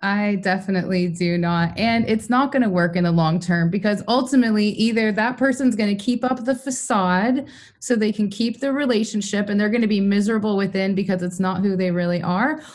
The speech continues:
or who they really are is eventually gonna come to the surface, and people are gonna discover, like, "Hey, like, this doesn't work." And I think we see this a lot in our relationships. I think it's a big <laughs> reason why so many relationships have been failing.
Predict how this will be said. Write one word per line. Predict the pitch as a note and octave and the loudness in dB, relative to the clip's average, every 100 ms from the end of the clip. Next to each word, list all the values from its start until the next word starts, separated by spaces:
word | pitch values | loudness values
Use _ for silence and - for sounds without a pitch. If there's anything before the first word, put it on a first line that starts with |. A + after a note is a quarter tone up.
| - | -4
or | A#3 C4 C4 | 2 4 4
who | A3+ D4 | 4 4
they | C#4 C4 | 4 4
really | C#4 C4+ | 4 4
are | B3 C#4+ C4 | 4 4 4
is | - A3 A3+ | 4 2 2
eventually | A3 C#4+ D#4 A#3 G#3+ | 2 2 0 0 0
gonna | G3+ G3+ | 2 -2
come | G3+ A3 | 0 0
to | A3 A3 | 0 0
the | G#3 | -2
surface, | G3+ A#3+ C4+ G#3 G#3 | -2 -4 -2 -2 -2
and | - G#3+ G#3+ | 0 -2 2
people | B3+ B3+ | 0 0
are | B3 | -2
gonna | A#3+ A3+ | 0 0
discover, | A3 G#3+ B3 D4 C#4 A#3 | -2 -2 -4 -2 -2 -2
like, | A3+ | -2
"Hey, | G#3+ D#4 F4+ F3 E3+ - _ _ _ _ | -2 -2 0 0 -4 -14 _ _ _ _
like, | G#3+ A3 - - _ - | -2 -2 -4 -20 _ -2
this | C4+ B3+ | -2 -2
doesn't | D4 C#4 D#4 B3+ | -4 -2 -2 0
work." | F#4+ D4 - - | 0 -2 -4 -2
And | A#3 | 0
I | B3+ | 0
think | C#4+ C#4+ | 0 2
we | B3+ | 0
see | B3 C4 | 2 -2
this | D4 A3+ - | 0 -4 -4
a | A#3 | -2
lot | A3 G#3+ A#3+ F4+ - | -2 -2 0 -2 0
in | A3 | 2
our | G3+ | 2
relationships. | G3 F#3 F#3 G#3 G3+ C4+ A3+ | 2 2 2 0 0 0 0
I | A3+ | -2
think | B3 | 0
it's | A#3 A3+ | 0 0
a | |
big | F#3 A#3+ G#3+ G#3 | 2 2 4 4
<laughs> | |
reason | B3+ A3+ G#3 | 2 0 -2
why | G3 G#3 | 0 -2
so | - G#3 | 0 0
many | G3+ G3 | 2 2
relationships | F#3+ F#3 G3 G3 F#3+ F3+ - | 2 0 0 -4 -2 -4 -4
have | F3 | -2
been | F3+ | -2
failing. | F3+ F#3+ B3 G#3+ G3 | -2 -2 0 0 0